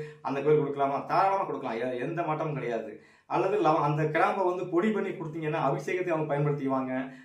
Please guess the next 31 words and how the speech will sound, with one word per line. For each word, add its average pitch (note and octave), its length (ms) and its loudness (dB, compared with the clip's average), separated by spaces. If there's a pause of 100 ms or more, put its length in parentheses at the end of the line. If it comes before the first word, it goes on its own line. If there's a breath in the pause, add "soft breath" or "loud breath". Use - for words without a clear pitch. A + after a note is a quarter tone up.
அது F3 300 2
மூலமாக F#3+ 640 4
உங்க E3+ 200 0
ஆயுள் F#3 420 2
விருத்தி D3+ 260 -4
பண்ணி, C3 220 -2
ஆயுள் E3 340 0
விருத்தி D3+ 260 -4
அதிகப்படுத்திக்கலாம். C3 800 -2 (320 loud breath)
நோய் G3 260 2
இல்லாத, G3 300 2
நோய் D#3 300 0
இல்லாத F#3+ 300 0
வாழ்க்கை, C#3+ 460 0
கிட்னி - 240 -8
சார்ந்த F3 260 -2
பிரச்சனைகள், C3+ 460 -6
எந்த A3 300 2
பிரச்சனை G3+ 300 0
வந்தாலும் E3 300 0
நிவர்த்திக்கு D#3+ 360 -6
உண்டான D#3+ 220 0
அமைப்பு D3+ 360 -2 (400 loud breath)
லவங்க G#3+ 420 2
பொடி F#3+ 140 -4
நீங்க F3 160 -4
தானம் D3+ 320 -2
கொடுத்துக்கிட்டே C3 380 -6
இருக்கிறது C3 320 -6 (100)
மிகப்பெரிய D#3 560 -2 (100)
யோகம். G2 480 -6